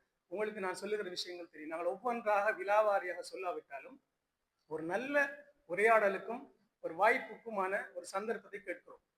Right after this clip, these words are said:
இருபத்தி எட்டாவது கொழும்பு சர்வதேச புத்தக கண்காட்சி இன்னும் ஒரு உள்ளீர்க்கின்ற வகையிலான ஒரு இன்க்ளூசிவ், அ, புக் ஃபேராக அமைய வேண்டும் என்பதுதான் எங்களுடைய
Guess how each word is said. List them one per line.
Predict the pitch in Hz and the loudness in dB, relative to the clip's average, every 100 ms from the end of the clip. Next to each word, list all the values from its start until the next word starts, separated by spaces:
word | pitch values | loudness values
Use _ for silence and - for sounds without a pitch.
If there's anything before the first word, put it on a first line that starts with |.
| _ _ _ _ | _ _ _ _
இருபத்தி | 170 262 269 | 4 4 6
எட்டாவது | 240 233 240 240 233 233 | 4 8 8 8 6 0
கொழும்பு | 196 220 233 | -2 -2 -6
சர்வதேச | 180 180 185 190 170 | -6 -6 -6 -6 -10
புத்தக | - - 160 | -14 -10 -10
கண்காட்சி | 151 143 143 143 - 233 | -8 -10 -8 -10 -10 -18
இன்னும் | 214 254 294 | -14 -8 -6
ஒரு | 247 208 - - _ _ _ _ - | -4 -4 -6 -12 _ _ _ _ -4
உள்ளீர்க்கின்ற | 220 277 302 302 254 196 | -2 2 2 0 -2 2
வகையிலான | 165 185 170 165 | 2 0 -2 -2
ஒரு | 165 175 | -2 -6
இன்க்ளூசிவ், | 202 285 254 240 175 151 _ _ _ _ - | -10 -10 -8 -8 -10 -14 _ _ _ _ -14
அ, | 147 147 139 143 - | -10 -10 -10 -14 -12
புக் | 185 196 | -10 -4
ஃபேராக | 240 196 170 165 | 4 4 4 2
அமைய | 214 165 165 226 233 | 0 0 0 2 2
வேண்டும் | 202 190 175 | 0 -6 -8
என்பதுதான் | 165 156 160 190 | -10 -8 -8 -8
எங்களுடைய | 160 147 143 175 | -8 -12 -14 -16